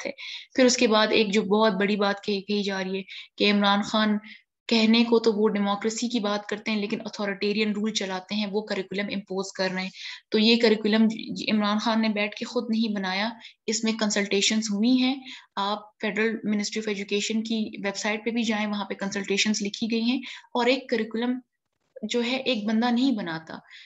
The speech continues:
मैंने एक ड-, वीडियो बनाई थी जिसमें करिकुलम डेवलपमेंट की मैंने बात, उम, की थी कि, आ, किन किन स्टेप्स से गुजर के और कौन कौन लोग इस पे बैठते हैं। तो ये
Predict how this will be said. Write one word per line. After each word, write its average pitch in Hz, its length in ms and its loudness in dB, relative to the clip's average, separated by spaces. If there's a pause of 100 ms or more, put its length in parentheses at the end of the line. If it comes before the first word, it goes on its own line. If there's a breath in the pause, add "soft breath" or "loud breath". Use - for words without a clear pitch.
(140)
मैंने 226 280 2
एक 214 220 0
ड-, 190 360 -4
वीडियो 226 240 0
बनाई 220 280 0
थी 262 100 -4
जिसमें 240 260 -6
करिकुलम 208 420 -2
डेवलपमेंट 202 520 -2
की 233 60 -2
मैंने 208 200 0
बात, 208 340 -6
उम, 190 540 -6 (200)
की 220 240 0
थी 220 160 2
कि, 226 280 0 (200)
आ, 202 240 2
किन 240 360 6
किन 240 140 4
स्टेप्स 220 400 -2
से 226 60 2
गुजर 202 260 -2
के 220 120 -4
और 208 100 -2
कौन 220 240 0
कौन 220 180 -2
लोग 202 220 -2
इस 202 80 -4
पे 196 100 -8
बैठते 175 360 -8
हैं। - 100 -6 (480 loud breath)
तो 247 100 6
ये 240 360 8